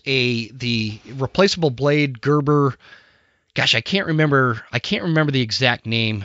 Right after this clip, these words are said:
uh, of this Gerber blade I use, but it's, it's, it's just a, a, a replaceable blade. I really like the replaceable blades, and the reason is, is i-, if you, you know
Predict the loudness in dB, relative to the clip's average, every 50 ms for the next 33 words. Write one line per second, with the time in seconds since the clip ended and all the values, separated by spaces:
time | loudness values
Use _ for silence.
0 | -10 -6 -4 -2 -2 0 -2 -2 -4 -4 -4 -4 -4 -4 -4 -4 -4 -2 -2 -2
1 | -2 -2 -4 -4 -4 -2 -2 0 0 0 -2 -2 -4 -4 -6 -6 -4 -4 -2 -2
2 | -2 -2 -4 -4 -6 -6 -6 -4 -2 -2 0 0 0 0 2 4 4 4 4 2
3 | -2 -6 -8 -10 -10 -10 -10 -8 -6 -6 -6 -2 0 0 2 2 0 -2 -2 0
4 | 0 0 0 0 0 0 0 2 4 4 4 4 4 4 4 2 2 0 -2 -4
5 | -2 0 0 0 0 0 -2 -4 -4 -2 -4 -4 -4 -6 -8 -10 -12 _ _ _
6 | -20 _ _ _ _ _ _ _ _ -4 -2 -2 0 -2 -2 -6 -4 -2 -2 2
7 | 2 2 2 2 2 2 4 4 4 4 4 2 -2 -6 -12 -20 -20 -20 -20 -20
8 | -20 -20 _ _ _ _ _ _ _ 0 2 4 4 4 2 0 -4 -4 -4 -2
9 | 0 0 -2 -2 -2 -2 -2 0 -2 -2 -4 -8 -10 -8 -4 -2 0 2 2 0
10 | 0